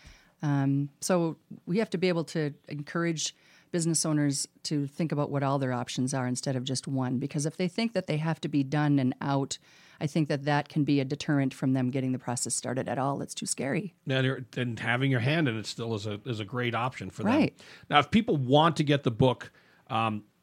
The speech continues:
Speaker 2: remind them again the best way to do that and the best way to get in touch with you if there's
Speaker 1: Mm-hmm.
Speaker 2: listeners who are thinking, "You know, I think I might get out in a few years."
Speaker 1: Yeah. Well, if you wanted to look into that program I was talking about or the book, both are available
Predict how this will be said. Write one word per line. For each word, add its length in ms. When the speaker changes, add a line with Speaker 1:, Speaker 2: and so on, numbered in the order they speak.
Speaker 2:
remind 480
them 120
again 280
the 60
best 240
way 80
to 60
do 120
that 180
and 220
the 40
best 260
way 100
to 80
get 120
in 60
touch 240
with 160
you 200
if 80
there's 260
Speaker 1:
Mm-hmm. 260
Speaker 2:
listeners 480
who 80
are 60
thinking, 300
"You 80
know, 80
I 100
think 140
I 40
might 180
get 120
out 180
in 100
a 40
few 180
years." 460
Speaker 1:
Yeah. 400
Well, 220
if 120
you 80
wanted 200
to 80
look 200
into 260
that 320
program 480
I 80
was 140
talking 400
about 380
or 220
the 120
book, 380
both 460
are 200
available 720